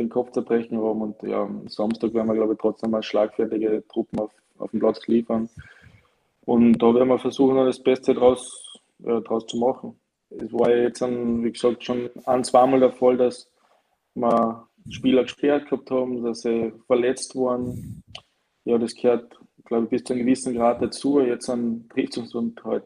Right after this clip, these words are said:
ein bisschen härter. Aber trotzdem, glaub ich, ähm, haben wir dann schon als Spieler in den eigenen Reihen, die was, ähm,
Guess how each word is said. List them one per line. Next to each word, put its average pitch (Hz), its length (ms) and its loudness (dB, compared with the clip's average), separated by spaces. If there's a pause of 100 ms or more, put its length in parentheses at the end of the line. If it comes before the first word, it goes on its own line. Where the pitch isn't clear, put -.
(140)
ein - 120 -6
bisschen 113 220 -4
härter. 120 480 2 (1500)
Aber 135 280 6
trotzdem, 147 440 4
glaub 135 220 4
ich, 131 200 4 (440)
ähm, 120 540 -6
haben 131 240 -4
wir 135 80 4
dann 127 220 0
schon 127 200 -6
als 123 140 -4
Spieler 135 440 -2
in 127 100 -4
den 123 120 -4
eigenen 117 420 -4
Reihen, 113 340 -2
die 110 100 -2
was, - 480 -6 (220)
ähm, 110 400 -4